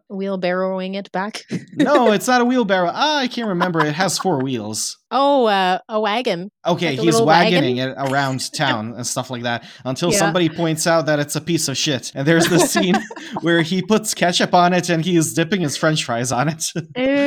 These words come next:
Speaker 2: Yeah.
Speaker 1: and it's just a big piece of turd. Oh, yeah, that's a big piece of turd. Oh, I remember
Speaker 2: <laughs>
Speaker 1: in, uh, elementary school, my science teacher had a fossilized piece of poop, and I was, like,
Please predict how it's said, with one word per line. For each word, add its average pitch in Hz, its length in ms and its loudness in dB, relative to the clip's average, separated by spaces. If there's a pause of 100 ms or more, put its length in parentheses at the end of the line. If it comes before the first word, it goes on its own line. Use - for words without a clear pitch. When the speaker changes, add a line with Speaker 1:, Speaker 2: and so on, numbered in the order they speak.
(500)
Speaker 2:
Yeah. 180 200 -2
Speaker 1:
and 180 100 -2
it's 180 180 -8
just - 180 -16
a 190 60 -14
big 196 220 -8
piece 202 220 -10
of 175 140 -12
turd. 202 500 -8 (340)
Oh, - 40 -12
yeah, 147 140 -14
that's 196 120 -14
a 160 160 -12
big 175 220 -8
piece 185 200 -14
of 175 100 -18
turd. 175 420 -14 (180)
Oh, 185 240 -6 (400)
I 214 80 0
remember 269 800 2
Speaker 2:
<laughs> - 60 -20
Speaker 1:
in, 202 360 0
uh, 180 300 2
elementary 202 640 0
school, 185 320 -4
my 170 140 -6
science 190 440 -6
teacher 180 380 -6
had 165 440 -4 (180)
a 180 80 -6 (120)
fossilized 165 640 -8
piece - 240 -10
of 147 100 -10 (160)
poop, 156 240 -8
and 151 120 -12
I 151 80 -12
was, 170 160 -8
like, 156 120 -8